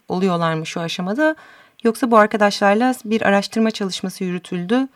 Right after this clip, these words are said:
ve hani be-, belli bir eğitim çalışması onlar için de öngörülüyor mu diye bir sormak istiyorum. Merak ettim çünkü.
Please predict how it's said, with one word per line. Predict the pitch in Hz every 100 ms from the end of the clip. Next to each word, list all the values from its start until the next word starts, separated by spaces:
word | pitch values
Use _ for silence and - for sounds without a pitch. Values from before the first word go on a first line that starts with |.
| _ _ _ _ _ -
ve | 214
hani | 214 208 202 214 - _ _ _ _ _ _ _ _ _ _ _ _ -
be-, | 190 202 196 190
belli | 196 202
bir | 214
eğitim | 208 196 220
çalışması | - 202 - 202 208
onlar | 208 208
için | 190 - 202
de |
öngörülüyor | 240 220 208 202 196 202
mu | 190 170
diye | 170
bir | 165
sormak | - 175 170
istiyorum. | - - 196 202
Merak | 185 170 -
ettim | 160 - 170
çünkü. | - 170 247 311